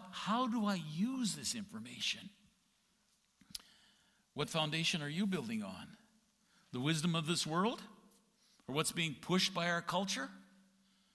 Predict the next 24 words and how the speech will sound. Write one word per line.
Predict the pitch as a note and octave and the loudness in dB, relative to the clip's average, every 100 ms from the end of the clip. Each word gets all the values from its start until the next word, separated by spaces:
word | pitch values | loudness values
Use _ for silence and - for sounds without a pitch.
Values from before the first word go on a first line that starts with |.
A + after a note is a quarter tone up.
| _ _ _ _ _ _ _ _ _ _ | _ _ _ _ _ _ _ _ _ _
What | A#3 | 0
is | C#4 A3+ | 4 4
your, | A3+ A3 A3+ - - - | 4 2 -2 -12 -20 -8
what | - - | -6 -2
foundation | A#3 G#3+ A#3 A#3 F3 | 2 4 4 2 0
is | C#3+ | 0
your | D3 | 0
marriage | D#3 G#3 G#3 D#3 | 2 2 2 0
built | C3+ A#2 C#3 | -4 -6 -4
on? | C3 A#2 | -4 -2
Or | B2+ | -6
your, | C#3 C#3+ - - - | -4 -6 -6 -14 -10
if, | - D3 | -6 -6
if | - E3+ - | -4 -4 -4
you're, | C#3+ D3+ - - - | -6 -8 -12 -20 -16
you're | A#2+ C#3+ D3 C3 | -10 -6 -6 -6
dating, | A2+ D3+ G3 F#3+ A2+ - - - | -6 2 2 2 -2 -4 -10 -14
uh, | - | -8
what | C#3 E3 G#3+ | -6 0 0
is | A3 | 0
the | G3+ | -2
foundation | F#3+ F3+ E3+ G3 G3 - A2 - - - - - | 0 0 2 4 4 0 -4 -12 -18 -20 -18 -6
of | D3 B2+ | -6 -2
that? | D#3+ F#3+ G#2+ - | 0 0 0 -8